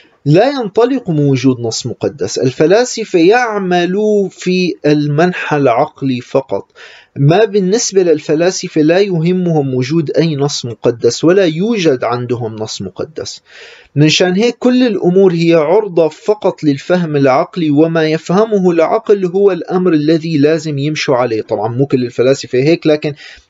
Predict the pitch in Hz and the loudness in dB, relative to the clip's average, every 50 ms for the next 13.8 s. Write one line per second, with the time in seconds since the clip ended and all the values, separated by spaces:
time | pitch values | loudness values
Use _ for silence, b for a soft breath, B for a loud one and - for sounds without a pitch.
0 | _ - 156 151 151 156 - - 180 185 156 165 160 147 165 - - - 151 143 | _ -2 0 2 2 2 2 2 0 0 0 -2 -4 -4 -4 -4 -4 -6 -8 -8
1 | - - 143 127 117 117 113 120 131 - 151 147 127 139 131 127 139 - - - | -6 -4 -4 -4 -4 -4 -4 -4 -2 -2 -2 -2 -2 -2 0 0 -2 -2 0 -2
2 | - 160 147 123 113 - - - 120 110 117 117 - 131 123 131 135 135 - 123 | -2 -2 0 -2 -4 -6 -8 -6 -2 -2 -2 -2 0 0 2 2 2 0 -4 -8
3 | - 117 107 - - 123 95 - 117 113 101 117 120 113 110 110 104 - - - | -8 -8 -8 -6 -6 -6 -4 -4 -4 -2 -2 -2 -2 -4 -4 -8 -10 -12 -14 -16
4 | - _ 135 135 127 123 117 113 B B B B B B B - 156 151 147 139 | -16 _ -4 -4 -4 -2 -4 -8 B B B B B B B -2 0 2 0 0
5 | - - 151 135 - - 185 170 143 123 101 127 - - - 123 117 117 110 113 | 0 0 -2 -2 0 0 0 0 0 -2 -4 -4 -6 -4 -4 -6 -4 0 2 2
6 | 110 - _ 127 139 147 139 104 95 110 120 127 123 131 135 - - 123 120 127 | 2 2 _ 0 2 2 2 2 0 -2 -4 -4 -2 -2 -2 -4 -4 -6 -4 -2
7 | 139 143 127 98 92 - - - 127 117 101 104 104 110 123 131 123 120 139 147 | -2 0 0 -2 -4 -6 -6 -4 -4 -2 0 0 0 0 0 0 0 0 0 0
8 | 127 - - - - - - - 139 135 - 123 - - 170 170 147 120 101 107 | -2 -4 -4 -2 -2 -2 0 -2 -2 -2 -2 -6 -8 -6 -2 -2 0 0 -2 -4
9 | 107 101 107 - _ _ _ _ _ _ _ _ _ _ _ - - - 135 127 | -8 -10 -14 -16 _ _ _ _ _ _ _ _ _ _ _ -14 -8 -6 -4 -2
10 | 127 131 131 123 120 110 - - 127 135 - - 131 117 - 123 110 107 104 - | 2 2 4 4 2 0 0 0 0 0 0 0 -2 -2 0 2 0 0 0 0
11 | - 117 110 107 - 104 107 104 107 117 110 107 101 101 104 107 - - 104 101 | 0 0 0 0 -2 -6 -8 -6 -4 -4 -4 -4 -4 -4 -4 -6 -6 -8 -8 -8
12 | 98 107 123 123 120 110 104 - - 90 92 - - 95 - - 101 104 117 131 | -6 -6 -6 -4 -4 -6 -8 -8 -10 -12 -10 -10 -12 -14 -12 -14 -12 -8 -6 -6
13 | 127 107 95 85 - 117 95 - - 95 92 - - - - | -6 -6 -8 -10 -10 -10 -8 -8 -8 -8 -8 -10 -12 -14 -16